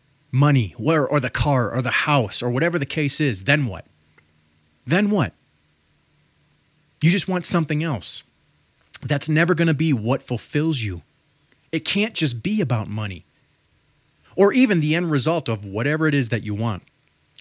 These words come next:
That's not living a life of purpose. It's about stacking wins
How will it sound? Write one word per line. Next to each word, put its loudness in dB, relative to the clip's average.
That's -2
not 0
living 0
a -2
life -4
of -16
purpose. -4
It's -2
about 0
stacking 0
wins 2